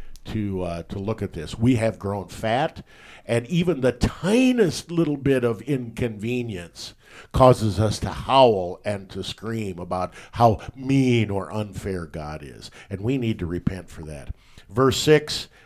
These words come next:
I think, uh, emphasizes what we've been talking about. "You have condemned and murdered the righteous person.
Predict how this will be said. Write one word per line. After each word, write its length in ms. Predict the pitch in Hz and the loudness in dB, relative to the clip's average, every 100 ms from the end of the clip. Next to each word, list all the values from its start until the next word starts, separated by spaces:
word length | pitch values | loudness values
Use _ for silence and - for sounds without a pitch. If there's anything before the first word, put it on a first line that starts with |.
| - | -4
I 120 | 107 | -2
think, 340 | - 127 117 | 0 -2 0
uh, 440 | 117 110 107 104 98 - - _ - | 2 4 6 4 0 -8 -20 _ -4
emphasizes 680 | 135 127 - 117 110 107 | -2 -2 0 2 2 0
what 160 | 98 107 | -2 -2
we've 160 | 113 107 | -2 -4
been 140 | 104 | -4
talking 400 | 110 113 107 110 | 0 2 2 -2
about. 380 | 98 101 101 - _ - - - | 0 0 -2 -8 _ -20 -20 0
"You 120 | 117 | 8
have 160 | 127 - | 10 10
condemned 580 | 131 117 131 131 147 143 | 2 4 4 6 4 4
and 180 | 113 113 | 2 4
murdered 400 | 117 131 135 135 | 2 4 2 2
the 80 | |
righteous 460 | 95 104 151 151 131 | 0 2 2 0 -4
person. 560 | - 139 135 147 147 | 0 0 0 -4 -6